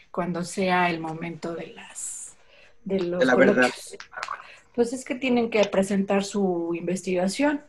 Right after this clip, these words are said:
Speaker 1: <clears throat> De
Speaker 2: En
Speaker 1: todas
Speaker 2: diciembre.
Speaker 1: formas. En diciembre, sí.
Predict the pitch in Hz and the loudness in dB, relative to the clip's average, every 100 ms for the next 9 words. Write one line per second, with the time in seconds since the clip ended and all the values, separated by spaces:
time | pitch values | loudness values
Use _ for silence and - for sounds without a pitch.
0 | _ _ - 277 285 226 277 - 208 - | _ _ 2 4 4 2 2 0 -4 -4
1 | 208 208 - - 196 170 233 180 - - | -2 2 4 4 6 6 8 6 4 -2
2 | _ _ _ _ _ _ - - - - | _ _ _ _ _ _ -20 -18 -16 -16
3 | - _ - 208 196 196 - 277 285 285 | -20 _ -6 0 2 2 4 4 6 6
4 | 311 302 - 269 254 | 4 2 4 6 6